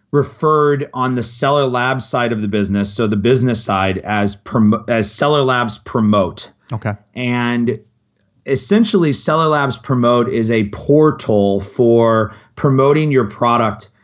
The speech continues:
Speaker 1: to generate sales. And so within Promote, there's a set of tools that allow you to run discount campaigns,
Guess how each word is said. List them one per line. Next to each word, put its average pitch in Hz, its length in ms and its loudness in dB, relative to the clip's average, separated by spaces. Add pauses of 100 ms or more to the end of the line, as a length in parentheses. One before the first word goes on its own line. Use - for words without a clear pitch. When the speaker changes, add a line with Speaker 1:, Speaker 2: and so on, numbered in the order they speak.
(180)
Speaker 1:
to - 120 -4
generate 110 560 0
sales. 90 480 -4
And 113 220 -2
so 131 340 4
within 160 600 2
Promote, 147 640 0
there's 120 240 0
a 113 80 2
set 147 420 -2
of 110 200 -6
tools 110 680 0 (520)
that 135 300 -4
allow 135 340 0
you 143 240 0
to 135 160 -2
run 123 520 0 (120)
discount 143 520 -2
campaigns, 135 840 -4